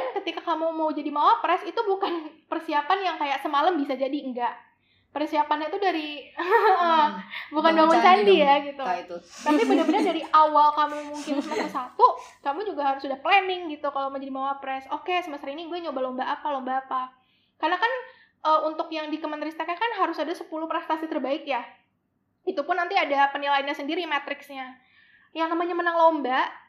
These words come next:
Speaker 1: itu tuh nggak bisa sekali nyoba terus langsung menang kan. Menang lomba tuh harus kalah dulu berkali-kali, belajar dulu baru bisa menang. Menang satu aja itu gagalnya banyak gitu kalau aku waktu itu ya. Mungkin banyak orang juga kayak gitu. Jadi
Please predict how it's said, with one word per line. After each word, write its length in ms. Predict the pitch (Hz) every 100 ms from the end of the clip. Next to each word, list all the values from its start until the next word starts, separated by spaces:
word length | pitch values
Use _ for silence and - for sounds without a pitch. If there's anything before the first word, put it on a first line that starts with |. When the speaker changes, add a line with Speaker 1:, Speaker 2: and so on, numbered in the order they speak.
| _
Speaker 1:
itu 160 | - 349
tuh 340 | 466 539 -
nggak 160 | 269 269
bisa 240 | 277 294
sekali 460 | - 277 285 285 - _
nyoba 400 | - 262 262 320
terus 160 | - 359
langsung 240 | 339 311
menang 260 | 269 302 277
kan. 180 | 247 240 247 _ _ _
Menang 220 | - 277 277
lomba 260 | 285 277
tuh 140 | 285 330
harus 180 | 311
kalah 320 | 311 277 277 277
dulu 220 | 269 320
berkali-kali, 720 | 320 285 277 269 247 294 381
belajar 340 | 269 254 247
dulu 240 | 254 247 330
baru 160 | 277
bisa 240 | 277 285 254
menang. 400 | 262 269 254 247 - _
Menang 220 | - 277 311
satu 400 | 320 320 381 -
aja 160 | 269
itu 220 | 294 320 440 - - 269
gagalnya 340 | 269 254 320
banyak 320 | 302 277 339 262
gitu 180 | 240 226
kalau 180 | - 233
aku 240 | - 240 269
waktu 220 | - -
itu 160 | 240
ya. 100 | 240 247 _ _ _
Mungkin 160 | 349 349 _ _
banyak 240 | - 262 269
orang 180 | 277 320
juga 160 | 285 269
kayak 260 | 254 254
gitu. 140 | 254 240 _ _ _ _ -
Jadi 140 | 285